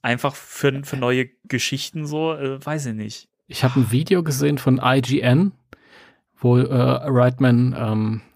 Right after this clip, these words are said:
Speaker 2: Fanfragen oder, oder auf Kommentare im Internet, äh, eingegangen ist.
Speaker 1: Ja.
Speaker 2: Und hat auch einer geschrieben, ja, wenn Oscar keine, äh, ähm, wi-, gewichtige Rolle übernimmt und, äh, und seine Geschichte nicht weitererzählen will, dann ist das für mich eine große Enttäuschung, tralalala.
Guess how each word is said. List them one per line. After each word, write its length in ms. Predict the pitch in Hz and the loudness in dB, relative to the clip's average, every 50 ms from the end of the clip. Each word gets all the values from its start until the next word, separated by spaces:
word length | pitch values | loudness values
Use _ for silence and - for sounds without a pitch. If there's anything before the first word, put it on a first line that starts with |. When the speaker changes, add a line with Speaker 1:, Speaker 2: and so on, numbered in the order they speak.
| _ _ _ | _ _ _
Speaker 2:
Fanfragen 1000 | - - - - - 135 151 185 - - - - 120 110 104 113 110 117 117 127 139 | -18 -16 -8 -2 0 2 2 0 -2 -4 -4 0 2 4 4 4 2 2 0 0 -2
oder, 340 | - 131 120 120 117 117 | -2 -2 0 0 0 0
oder 200 | 110 120 120 120 | 0 0 0 2
auf 160 | 117 117 - - | 0 -2 -2 0
Kommentare 560 | - 139 135 135 127 - 131 135 139 147 139 | 0 2 4 4 4 4 4 4 4 4 2
im 80 | 127 | 2
Internet, 600 | 117 143 151 - 165 156 139 131 127 - - - | 2 0 -2 -2 0 2 2 2 0 -2 -12 -10
äh, 240 | - 143 - - 104 85 | -8 -8 -6 -6 -6 -4
eingegangen 600 | - 131 123 120 117 117 110 110 113 117 117 127 | 0 2 2 2 2 2 2 2 2 2 2 0
ist. 320 | 135 123 127 - - - - - | 0 -2 -4 -6 -8 -10 -6 -2
Speaker 1:
Ja. 240 | 120 117 113 110 127 - - - _ | -2 0 0 -2 -4 -10 -16 -16 _
Speaker 2:
Und 220 | - 143 123 - 123 | -4 -2 0 2 2
hat 160 | 135 127 143 | 0 0 0
auch 100 | 127 131 | -2 -2
einer 240 | - 139 135 143 143 | 0 0 2 2 0
geschrieben, 460 | 135 135 127 - 147 143 139 139 135 | 0 -2 -2 -2 0 0 2 2 4
ja, 260 | 123 127 139 156 151 | 4 4 4 4 4
wenn 180 | 135 131 131 131 | 4 2 2 2
Oscar 520 | 139 156 143 - - - 165 156 156 151 | 0 -2 -2 -2 0 2 2 4 2 2
keine, 600 | 143 - 160 156 147 143 139 139 135 135 143 - | 0 0 0 2 2 4 2 2 2 0 0 -2
äh, 540 | 151 147 143 135 135 - - - - - 135 | -4 -4 -4 -4 -6 -8 -10 -12 -12 -8 -6
ähm, 360 | 131 127 131 123 123 131 135 - | -4 -2 -2 -2 -4 -6 -8 -2
wi-, 140 | - 151 135 | -2 0 2
gewichtige 400 | 139 135 160 151 - 151 139 131 | 2 2 2 0 0 0 2 2
Rolle 260 | 113 135 151 170 175 | 4 4 4 4 4
übernimmt 640 | 170 156 147 143 147 151 160 170 175 175 165 - | 2 2 2 2 2 4 4 4 2 2 0 0
und, 340 | - 131 131 131 127 - - | 2 2 2 2 0 -6 -10
äh, 320 | 160 147 - - 69 - | -6 -4 -2 -2 -2 -2
und 920 | - 143 135 135 143 131 127 - 160 - _ _ _ - - 147 147 - | -4 -6 -8 -10 -10 -14 -14 -16 -18 -20 _ _ _ -12 -12 -12 -10 -6
seine 220 | - 143 135 135 131 | 0 2 2 2 2
Geschichte 320 | 127 - 165 156 - 165 | 0 0 -4 -4 -2 -2
nicht 80 | 143 131 | 0 2
weitererzählen 500 | 147 147 151 151 143 139 - 160 151 151 | 2 2 4 2 2 2 0 2 2 4
will, 100 | 151 143 | 2 4
dann 220 | 139 131 135 143 | 4 4 4 2
ist 160 | 143 135 131 | 0 -2 -2
das 140 | - 147 135 | -2 -2 0
für 80 | - 147 | 2 2
mich 160 | 139 139 127 | 2 2 2
eine 100 | 135 143 | 0 -2
große 300 | 127 - 143 151 147 135 | -2 0 0 0 0 -2
Enttäuschung, 480 | 127 127 127 - 156 180 175 - 160 131 | -4 -2 0 2 2 2 2 2 0 0
tralalala. 680 | - 139 135 135 131 131 131 127 127 123 120 143 156 | 2 2 4 4 4 4 4 4 4 4 4 2 2